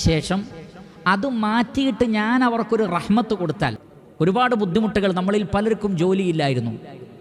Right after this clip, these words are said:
നമ്മിൽ പലർക്കും പല നിലക്കുമുള്ള പ്രയാസങ്ങളുള്ള ജോലിയായിരുന്നു, പലർക്കും വേണ്ടത്ര വരുമാനം ഉണ്ടായിരുന്നില്ല, കുടുംബത്തെ നോക്കാൻ പറ്റിയിരുന്നില്ല. പക്ഷേ അതിൽ നിന്നൊക്കെ മാറി ഓരോരുത്തരും അവരവരുടെ താഴെയുള്ളവരിലേക്ക് നോക്കിയാൽ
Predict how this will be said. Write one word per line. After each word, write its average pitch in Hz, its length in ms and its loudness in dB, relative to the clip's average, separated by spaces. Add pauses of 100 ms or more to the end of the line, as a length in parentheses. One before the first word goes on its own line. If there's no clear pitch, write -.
(220)
നമ്മിൽ 214 200 4 (120)
പലർക്കും 226 420 2 (360)
പല 202 80 2 (100)
നിലക്കുമുള്ള 233 440 -2
പ്രയാസങ്ങളുള്ള 226 680 0 (100)
ജോലിയായിരുന്നു, 175 560 2 (1080)
പലർക്കും 240 440 4
വേണ്ടത്ര 240 400 2
വരുമാനം 247 420 2
ഉണ്ടായിരുന്നില്ല, 202 560 2
കുടുംബത്തെ 226 420 0
നോക്കാൻ 226 320 0
പറ്റിയിരുന്നില്ല. 196 560 0
പക്ഷേ 170 240 -2
അതിൽ 185 200 -2
നിന്നൊക്കെ 190 360 -2
മാറി 185 220 2 (100)
ഓരോരുത്തരും 208 520 2 (420)
അവരവരുടെ 226 500 2 (100)
താഴെയുള്ളവരിലേക്ക് 220 920 2
നോക്കിയാൽ 214 440 0